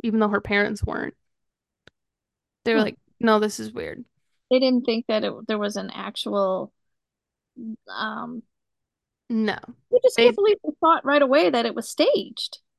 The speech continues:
Speaker 1: They, I think they could tell. Like, there are signs when things are staged, you know, when people
Speaker 2: Yeah.
Speaker 1: stage fights in their house and stuff like that.
Speaker 2: Yeah, I see.
Speaker 1: Um,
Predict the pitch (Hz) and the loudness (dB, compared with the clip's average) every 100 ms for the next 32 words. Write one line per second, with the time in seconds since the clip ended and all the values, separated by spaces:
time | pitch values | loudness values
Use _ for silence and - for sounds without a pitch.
0 | _ _ _ _ _ 233 208 208 214 - | _ _ _ _ _ -12 -8 -4 -4 -6
1 | - - - 285 - - 370 262 - 226 | -14 -16 2 4 4 4 4 4 0 4
2 | 208 165 240 _ _ _ - 220 214 _ | 4 4 -8 _ _ _ -6 -6 -6 _
3 | _ _ _ _ 220 247 233 226 - 240 | _ _ _ _ -2 2 2 0 0 0
4 | 214 214 208 208 208 - 214 208 226 220 | 0 -4 -6 -6 -6 -2 0 2 0 -6
5 | - 233 226 - 220 - 220 220 247 220 | -6 -4 -4 -4 -8 -8 -10 -8 -8 -10
6 | _ _ _ _ 214 208 233 226 214 - | _ _ _ _ -2 0 0 0 0 4
7 | 208 202 - - 196 - 233 208 202 202 | 6 4 2 -2 -2 -2 -6 -4 -4 -4
8 | 202 202 220 226 - - - 220 247 - | -4 -6 -10 -10 -10 -10 -10 -8 -6 -6
9 | - _ - _ 233 240 214 208 202 202 | -8 _ -20 _ -10 -6 -6 -6 -6 -10
10 | - _ - 233 240 226 220 | -12 _ -6 -2 -2 -2 -6